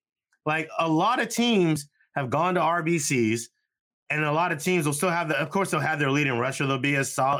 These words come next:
there'll be a clear-cut difference in the amount of carries that one gets, but it's not the same as, like, here's a running back who's taking eighty percent of the snaps on the season,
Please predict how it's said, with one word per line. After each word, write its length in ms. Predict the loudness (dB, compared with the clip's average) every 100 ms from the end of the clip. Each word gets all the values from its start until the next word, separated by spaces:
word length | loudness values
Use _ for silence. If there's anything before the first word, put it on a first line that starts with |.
| 0
there'll 160 | 0
be 140 | 0 -2
a 80 | -2
clear-cut 600 | -2 -2 -2 -4 -6 -4
difference 440 | -4 -2 -4 -4 -14 -20 -4
in 100 | -2
the 100 | 0
amount 320 | 0 0 0
of 180 | -4 -6 -14
carries 360 | -4 -2 0 0
that 100 | 0
one 260 | 0 -2
gets, 280 | -2 -4 -6 _ -20 _
but 120 | -2
it's 200 | 0 0
not 260 | -2 -2 -2
the 80 | -6
same 320 | -2 0 0
as, 160 | 0 0
like, 260 | -2 -2 _ _
here's 240 | -2 0 2
a 40 |
running 280 | 0 0 0
back 200 | -2 -2
who's 160 | -6
taking 360 | -4 -4 -2 -4 -2
eighty 300 | 0 0 0
percent 400 | -2 -2 -2 0
of 80 |
the 100 | -2 -2
snaps 360 | -2 -2 -2
on 120 | -2
the 100 | -2
season, 480 | -2 0 0 0 -2